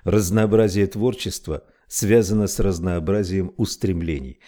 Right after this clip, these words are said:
Когда сознание обращено ко мне, я насыщаю творящую мощь силой. Значит, творчество идет силою связи с владыкой. Творческий процесс идет в человеке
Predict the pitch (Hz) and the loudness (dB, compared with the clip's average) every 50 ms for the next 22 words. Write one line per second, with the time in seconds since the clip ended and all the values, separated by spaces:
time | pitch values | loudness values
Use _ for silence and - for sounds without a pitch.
0 | - - - _ - 98 95 92 92 104 107 101 - 117 101 90 87 98 110 110 | -20 -20 -12 _ -2 0 0 2 2 0 0 0 0 -2 -2 -2 -2 -2 -2 0
1 | 104 98 95 95 - - 104 87 90 92 87 - - 107 98 95 95 - - 95 | 0 0 -2 -2 -4 -4 -4 -2 -2 -2 -2 -2 -4 -4 -2 -2 -2 -2 -2 -2
2 | 80 85 85 95 123 120 - - _ _ _ - 95 85 98 117 127 120 - - | -2 -2 -2 -2 -2 -4 -4 -10 _ _ _ -6 -2 2 2 2 2 2 0 -2
3 | 117 104 104 98 - - 104 90 - - - 113 117 113 98 85 - - 95 87 | 0 0 2 0 0 -2 -4 -4 -6 -6 -4 -2 -2 0 -2 -2 -4 -4 -2 -2
4 | 85 87 92 92 - - - 104 90 87 87 85 85 82 90 90 - - - - | 0 0 -2 -4 -4 -6 -6 -4 -2 -2 -2 -2 -2 -4 -4 -6 -8 -12 -16 -16
5 | - - - - - 95 90 73 64 62 - _ - - - - - - - 80 | -16 -12 -10 -8 -6 -4 -4 -4 -6 -10 -12 _ -20 -20 -20 -20 -16 -10 -8 -4
6 | 80 95 110 123 135 - - 90 - _ _ _ - - 104 101 107 104 87 - | 0 0 2 0 0 -2 -6 -12 -12 _ _ _ -6 -2 2 4 4 4 4 0
7 | - 98 - - - 98 90 92 92 82 85 92 90 - - - 104 92 87 87 | -6 -8 -8 -8 -4 -2 -2 -2 0 0 0 -2 -2 -2 -4 -4 -4 -2 0 0
8 | 85 85 85 - - 95 87 87 82 78 76 - - - 85 82 80 85 95 92 | 0 -2 -2 -4 -4 -4 -2 -2 -4 -4 -6 -10 -8 -8 -6 -6 -4 -4 -6 -6
9 | - 73 - _ _ _ _ _ _ _ _ _ _ _ - - 107 110 107 - | -8 -14 -20 _ _ _ _ _ _ _ _ _ _ _ -2 4 6 6 6 6
10 | - - 92 - - - 98 85 - 90 92 87 - - 120 113 - - 90 78 | 4 -2 -6 -4 -4 -2 -2 -2 0 0 -2 0 0 -2 -2 -2 -2 -4 -4 -4
11 | 85 82 78 - - - 92 85 82 78 76 76 73 - 85 76 | -4 -4 -4 -6 -6 -6 -4 -2 -2 -4 -4 -6 -6 -8 -10 -10